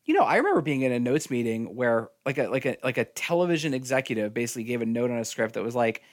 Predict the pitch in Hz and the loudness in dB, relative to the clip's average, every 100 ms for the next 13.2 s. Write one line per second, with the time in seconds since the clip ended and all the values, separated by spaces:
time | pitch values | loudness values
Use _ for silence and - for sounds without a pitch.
0 | _ 127 170 - - 175 170 151 131 120 | _ -2 -2 0 2 2 4 2 2 2
1 | 139 127 135 127 - _ - 123 120 113 | 0 0 -2 -2 -4 _ -4 0 2 0
2 | - 170 147 139 123 - - 156 147 131 | -4 -4 -2 0 -2 -4 -4 0 4 4
3 | - 131 135 123 101 - 110 139 147 156 | 2 0 0 0 -4 -6 -12 -6 -2 -2
4 | 135 127 117 - _ _ _ 139 143 135 | 0 0 -2 -8 _ _ _ -2 0 2
5 | 156 - 147 131 120 - 143 147 165 160 | 0 0 0 0 0 -2 -6 -2 0 2
6 | 160 165 123 117 110 - 147 175 - 147 | 4 2 0 -4 -4 0 0 0 -4 2
7 | 156 196 - - - - _ 170 151 208 | 4 4 -2 -20 -20 -20 _ 4 6 4
8 | 208 180 - - _ _ _ _ - 175 | 6 4 2 -10 _ _ _ _ -4 -2
9 | 131 175 175 151 - - 180 160 156 - | 0 2 4 4 0 0 2 4 4 4
10 | 202 185 151 131 120 277 294 113 113 - | 2 4 2 0 0 -2 -2 -2 -2 -4
11 | 302 156 156 160 - - _ - 135 202 | -6 0 4 4 4 -10 _ -4 2 4
12 | 185 147 160 151 156 143 117 - 135 147 | 4 4 2 2 0 0 0 -8 0 2
13 | 110 85 | 2 0